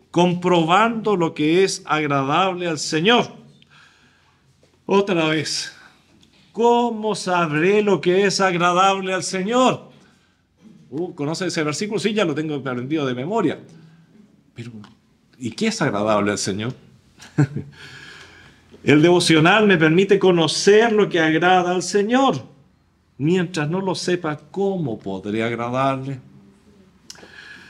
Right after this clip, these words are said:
El capítulo uno de Colosenses también habla de esto, ¿no? Dice, "Para que andéis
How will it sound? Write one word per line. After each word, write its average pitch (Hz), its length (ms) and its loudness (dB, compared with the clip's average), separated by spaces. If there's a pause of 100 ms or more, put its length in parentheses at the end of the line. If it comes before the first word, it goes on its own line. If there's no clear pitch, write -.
(1200)
El 98 140 2
capítulo 120 440 4
uno 139 120 6
de 139 80 4
Colosenses 127 680 2
también 131 340 0
habla 135 300 0
de 131 120 0
esto, 127 180 -6
¿no? 143 200 -6 (520)
Dice, 131 380 0
"Para 117 280 -2
que 113 120 -2
andéis 117 1160 -2